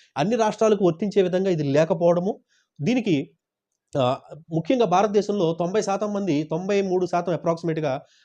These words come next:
అసంఘటిత రంగం, వాళ్ళు అసంఘటిత రంగంలో పనిచేస్తూ ఉన్నారు మన భారతదేశంలో. సంఘటిత రంగం అంటే మనకి ప్రభుత్వ సంస్థలు ఇట్లాంటి వాటిలో, అదేవిధంగా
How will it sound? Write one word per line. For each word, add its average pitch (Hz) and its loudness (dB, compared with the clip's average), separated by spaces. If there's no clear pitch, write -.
అసంఘటిత 202 0
రంగం, 139 -2
వాళ్ళు 151 -2
అసంఘటిత 202 0
రంగంలో 185 0
పనిచేస్తూ 170 0
ఉన్నారు 127 -2
మన 127 -4
భారతదేశంలో. 123 -6
సంఘటిత 202 0
రంగం 190 0
అంటే 185 0
మనకి 180 -2
ప్రభుత్వ 175 -2
సంస్థలు 165 -4
ఇట్లాంటి 156 0
వాటిలో, 151 -2
అదేవిధంగా 208 2